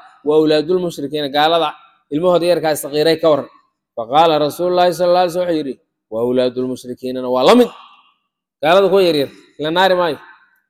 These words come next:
carruurtooda. "Wa amal qawmu qolada alladiina kuwaas oo kaanuu ahaa, shadrun oo minhum ka mid a xasanan mid wanaagsan, wa shadrun gobol oo minhum ka midana qabiixan min-,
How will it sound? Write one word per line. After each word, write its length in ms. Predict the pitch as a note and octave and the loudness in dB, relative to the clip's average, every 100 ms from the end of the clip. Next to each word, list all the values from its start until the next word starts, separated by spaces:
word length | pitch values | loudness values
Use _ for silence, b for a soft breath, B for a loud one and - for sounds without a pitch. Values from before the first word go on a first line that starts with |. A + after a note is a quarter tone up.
| _ | _
carruurtooda. 460 | D3+ E3+ F3+ D#3 A#2 - _ _ _ _ _ _ | 0 0 2 0 -2 -10 _ _ _ _ _ _
"Wa 80 | C#3+ | 2
amal 240 | E3 F#3 F#3+ | 2 2 2
qawmu 300 | E3+ G3 G3 | 4 4 4
qolada 300 | F3 G3 A3 G3+ | 4 4 6 4
alladiina 400 | G3 F#3+ G3 F#3+ | 4 4 2 2
kuwaas 300 | G3 F#3+ F3+ | 2 0 0
oo 100 | F3+ | -4
kaanuu 380 | F3+ F3+ G3 F#3+ | 0 0 2 2
ahaa, 320 | F3 E3 D3 - - _ _ _ _ _ | 2 0 -2 -6 -20 _ _ _ _ _
shadrun 480 | - A#3 G3+ F#3+ F#3+ | 0 2 4 2 2
oo 140 | F3+ | 0
minhum 280 | F#3 G3+ F#3 | 2 0 0
ka 80 | G3+ | -2
mid 140 | G3 F#3 | -2 -2
a 60 | |
xasanan 420 | D#3+ E3+ G3+ F#3+ F#3 | -2 -4 -4 -4 -2
mid 140 | G3+ | 2
wanaagsan, 520 | F#3+ F3 F3 E3 D3 C#3+ - _ _ _ | 2 2 0 -4 -8 -10 -14 _ _ _
wa 80 | D3+ | -4
shadrun 440 | D#3 F#3+ F#3+ F#3+ F3 | 0 0 0 -2 2
gobol 260 | G3 G3 | 4 4
oo 120 | F#3 | 4
minhum 260 | F#3+ A#3 F#3+ | 2 2 2
ka 100 | G3 | 0
midana 300 | F#3+ F#3+ F3+ | -2 -2 -2
qabiixan 480 | D#3+ F3+ G3 F3+ F3+ | -4 -2 -2 -4 -6
min-, 220 | F#3+ G3 | -4 -4